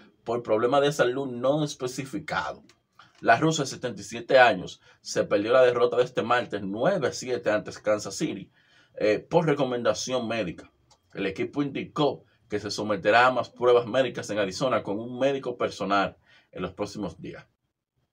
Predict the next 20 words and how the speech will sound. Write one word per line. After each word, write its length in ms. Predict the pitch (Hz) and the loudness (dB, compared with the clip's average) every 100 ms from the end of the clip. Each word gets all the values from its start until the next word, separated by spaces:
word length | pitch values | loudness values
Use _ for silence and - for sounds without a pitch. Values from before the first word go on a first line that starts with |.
| - - - _ - | -20 -20 -20 _ 6
El 120 | 165 | 6
entrenador 500 | 165 180 165 156 160 | 8 6 8 8 4
de 80 | 123 | 4
banca, 460 | 143 139 110 107 | 4 4 2 2
el 80 | 101 | 2
venezolano 520 | 101 95 104 113 123 | 0 -2 0 0 0
Miguel 400 | 107 101 117 113 | -4 -4 -6 -4
Cairo, 380 | 131 131 104 98 | 2 4 4 0
seguirá 380 | 101 92 101 107 | -6 -2 0 0
su-, 180 | - - | -2 -2
eh, 200 | 101 87 | 0 -2
fungiendo 560 | - 98 139 170 156 - | -4 -10 -4 -4 -2 -6
como 220 | 110 104 | -6 -2
manager 500 | 131 139 98 101 - _ - _ | 0 2 0 -4 -6 _ -20 _
interino 600 | 117 120 113 107 135 123 | -8 -8 -2 0 0 -2
mientras 400 | 117 127 123 110 | -2 -6 -2 0
La 100 | 101 | 0
Russa 240 | 104 104 120 | -2 -8 -8
está 200 | - 165 | -4 -4
fuera. 360 | - - - | -4 -10 -10